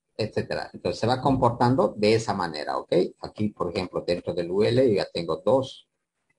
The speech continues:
dos elementos y eso me va a mostrar de esta manera, de esta forma, ¿vieron? Ahí está, el elemento uno y el elemento dos. Como es una lista no ordenada, por eso es que me está mostrando viñetas.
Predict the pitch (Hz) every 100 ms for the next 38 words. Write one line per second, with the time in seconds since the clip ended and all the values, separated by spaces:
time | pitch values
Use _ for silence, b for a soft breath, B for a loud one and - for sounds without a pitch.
0 | _ _ - 95 - 98 117 127 156 143
1 | 90 - 82 80 82 90 85 101 120 120
2 | _ - 69 - - 104 131 156 117 80
3 | - - - - _ - 135 - _ _
4 | _ _ _ _ _ _ _ 98 90 -
5 | 76 - 87 87 87 98 101 147 170 190
6 | 208 - 92 90 - _ - 87 87 90
7 | 87 - - 60 - - _ _ - 120
8 | 147 175 175 165 139 131 143 - 98 101
9 | 117 120 110 85 85 80 82 120 120 117
10 | 131 135 - 104 104 104 110 110 85 85
11 | 87 82 76 92 135 - - -